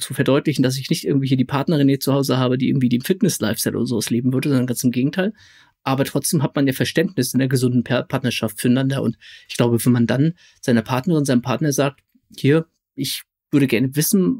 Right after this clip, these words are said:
was du da kochst, beziehungsweise ich würde es gerne für mich tracken“, dann ist es ja nicht sonderlich schwierig, dass dann vielleicht wie bei einem Rezept einfach nur abgewogen wird oder kurz notiert wird, „Was habe ich denn da jetzt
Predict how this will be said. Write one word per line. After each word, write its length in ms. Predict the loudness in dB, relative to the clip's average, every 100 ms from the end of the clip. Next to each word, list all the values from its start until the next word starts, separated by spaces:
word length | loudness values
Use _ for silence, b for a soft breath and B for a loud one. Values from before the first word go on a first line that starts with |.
| -4
was 260 | -4 -4 -4
du 160 | 0
da 140 | 0 0
kochst, 440 | -2 -2 -4 -4
beziehungsweise 540 | -4 0 -2 0 0 0
ich 140 | 0
würde 120 | -2
es 100 | 0
gerne 160 | 0 0
für 100 | 2
mich 160 | 0
tracken“, 380 | 0 0 2 0 b b b
dann 120 | -6
ist 160 | -4 -2
es 140 | 0
ja 80 | 0
nicht 180 | 0 0
sonderlich 400 | 0 2 0 -2
schwierig, 460 | -2 0 0 0 -2
dass 240 | -4 -6 b b -4
dann 120 | -2
vielleicht 360 | 0 0 -2 -2
wie 200 | 0 2
bei 100 | 2
einem 220 | 2 2
Rezept 500 | 0 0 -2 -2 -4
einfach 340 | -2 -2 -2 0
nur 240 | 2 0
abgewogen 680 | -4 -4 -2 0 2 2 2
wird 200 | -2 -2
oder 160 | -4
kurz 360 | -2 -4 -4 -2
notiert 440 | -4 0 -2 0
wird, 160 | -4 -4
„Was 120 | -4
habe 120 | -4
ich 60 | -4
denn 100 | 0
da 100 | 0
jetzt 220 | -2 -6